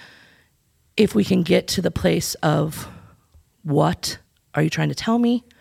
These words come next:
What are you trying to show me?" Potentially, whether you're healed or not healed, or you never have your questions answered or whatever,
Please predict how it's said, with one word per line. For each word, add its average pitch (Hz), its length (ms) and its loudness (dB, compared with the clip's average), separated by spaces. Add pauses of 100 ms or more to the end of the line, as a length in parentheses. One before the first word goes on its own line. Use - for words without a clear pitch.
(300)
What 180 140 0
are 180 40 0
you 175 40 0
trying 156 180 -4
to 147 60 -6
show 190 340 2
me?" 151 320 -2 (1080)
Potentially, 180 760 2 (460)
whether 180 300 4
you're 170 180 0
healed 175 440 0
or 185 60 2
not 170 220 2
healed, 165 300 2
or - 40 0
you 160 100 0
never 170 260 2
have 175 160 2
your 156 100 -4
questions 170 400 0
answered 175 320 -2
or 151 80 0
whatever, 156 480 2